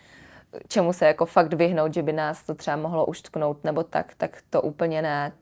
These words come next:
Já třeba, než jsem vlastně odjela, tak i kraby jsem úplně jako nesnášela, jako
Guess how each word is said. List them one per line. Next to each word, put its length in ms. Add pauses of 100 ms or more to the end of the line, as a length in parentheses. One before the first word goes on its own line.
(160)
Já 180
třeba, 180
než 160
jsem 120
vlastně 280
odjela, 300
tak 160 (100)
i 80
kraby 420
jsem 200
úplně 380
jako 200 (520)
nesnášela, 640
jako 280